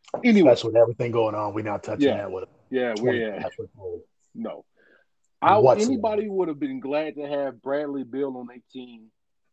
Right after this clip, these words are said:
Speaker 1: as a shooting guard, point guard, that combo guard type player. Um, honestly, he can probably go one through three.
Speaker 2: And,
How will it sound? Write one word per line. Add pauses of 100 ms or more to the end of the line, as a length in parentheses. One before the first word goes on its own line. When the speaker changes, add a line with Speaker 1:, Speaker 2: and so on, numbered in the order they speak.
(140)
Speaker 1:
as
a
shooting
guard,
point
guard,
that
combo
guard
type
player. (580)
Um,
honestly,
he
can
probably
go
one
through
three.
Speaker 2:
And,